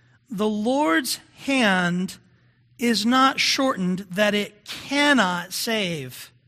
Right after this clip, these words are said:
nor is his ear heavy that it cannot hear. But your iniquities have separated you from your God, and your sins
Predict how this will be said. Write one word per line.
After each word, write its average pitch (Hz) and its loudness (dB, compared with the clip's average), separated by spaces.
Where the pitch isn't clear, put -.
nor 311 6
is 262 2
his 269 2
ear 269 4
heavy 233 0
that 247 2
it 262 -2
cannot 226 0
hear. 294 -2
But 254 -2
your 302 4
iniquities 254 -2
have 208 -2
separated 180 0
you 165 -8
from 190 -6
your 202 -2
God, 220 -10
and 233 4
your 214 2
sins 254 2